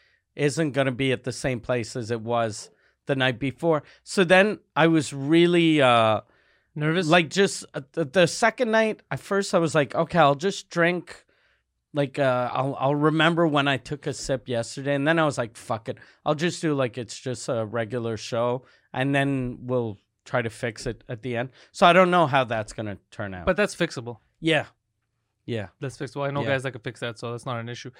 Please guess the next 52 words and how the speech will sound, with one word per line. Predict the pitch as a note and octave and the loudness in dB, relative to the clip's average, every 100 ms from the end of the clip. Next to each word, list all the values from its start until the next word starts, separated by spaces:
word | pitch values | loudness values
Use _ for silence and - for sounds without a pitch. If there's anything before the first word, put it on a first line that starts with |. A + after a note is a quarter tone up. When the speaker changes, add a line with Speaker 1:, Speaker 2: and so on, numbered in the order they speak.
| - | -10
Speaker 1:
Yeah. | A2+ | -2
Speaker 2:
But | E3 | 2
you | F3 | 4
liked | G3+ E3 | 2 2
both | A#2+ F3+ E3+ | 0 0 0
videos. | C3 A#2+ A2+ A#2 | -4 -4 -8 -4
Speaker 1:
Yeah, | D#3 F#3+ | 4 6
Speaker 2:
Both | F#3 E3 | 6 6
Speaker 1:
both | F#3 | 6
Speaker 2:
nights | E3+ | 6
Speaker 1:
of | B3 | 4
Speaker 2:
were | G#3+ | 4
Speaker 1:
them | A#3 | 4
Speaker 2:
good. | G3 | 4
Speaker 1:
are | E3 | 2
good. | C#3+ F3 - | 2 2 2
And, | E3+ F#3 F3 | 2 2 0
uh, | D#3 D#3 D#3 - | 4 6 6 4
I | D#3 | 2
was | F3 - | 0 -2
thinking | A3 G#3+ A3+ G3 | -4 -2 -4 -4
the | F3 | -6
second | - - F3+ E3+ G#3 | -6 -2 0 0 0
night | G3+ G3+ D#3+ | 0 -2 -2
was | D#3 | -6
better | A#2 C#3 C3+ D3 | -4 0 0 0
than | B2+ C3+ A#2 | -2 -4 -6
the | A2 | -6
first | - C3 D3+ | -6 -6 -6
night. | F3 F#3+ - _ _ _ | -8 -10 -12 _ _ _
But | E3 D3+ | 0 4
then | F#3+ | 6
when | G3+ | 6
I | G3 | 4
was | F3 - | 2 0
thinking, | E3+ F3 D#3+ C#3 | -2 0 0 -2
I | - | -2
was | B2+ B2 C#3+ | -4 -2 -2
like, | B2+ - | -2 0
um, | B2 A#2 A2 - _ _ _ - - _ _ - | 2 2 0 -8 _ _ _ -20 -20 _ _ 0
"Oh, | D#3 C#3+ | 0 2
this | D#3 E3+ | -2 -4
bit | - E3 D#3 - | -2 0 0 -4
worked | C3 C#3+ C3 - | -2 -2 -2 -2
better | C3 B2+ B2+ | 0 0 -2
the | A#2 | -4
first." | A2+ C#3+ C3+ - - - | -6 -8 -8 -12 -18 -2
I | E3+ | -2
think | E3+ B3+ B3+ | 0 -4 -2
the | A#3 | -4
first | - G3 G3+ - | -2 -2 -2 -2
night | G3+ G3+ | 0 0